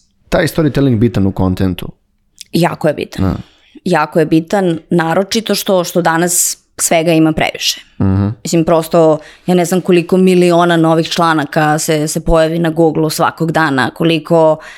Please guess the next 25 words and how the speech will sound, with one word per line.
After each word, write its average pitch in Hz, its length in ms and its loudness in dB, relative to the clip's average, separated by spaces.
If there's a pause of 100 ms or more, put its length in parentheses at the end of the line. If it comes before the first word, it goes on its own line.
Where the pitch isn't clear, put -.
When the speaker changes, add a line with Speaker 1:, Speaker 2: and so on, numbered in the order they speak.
(140)
Speaker 2:
vesti, 170 640 0
koliko 170 600 2
Instagram 165 800 2 (380)
postova, 180 560 0
reelova, 170 400 4
to 151 140 -8
su - 120 -6
sve 165 280 2
više 170 260 0
milionske 170 600 2
cifre. - 500 -6
Speaker 1:
Mhm. 92 300 -2 (220)
Speaker 2:
Storytelling 190 880 0 (300)
ima 190 300 2 (180)
cilj 185 400 0
da 180 120 0
zadrži 165 720 0 (300)
nekoga 160 420 -2
dovoljno 160 400 2
dugo 196 360 0
da 220 120 -2
se 196 140 -2
prenese 180 400 -2
neka 160 220 -2
poruka. - 420 -4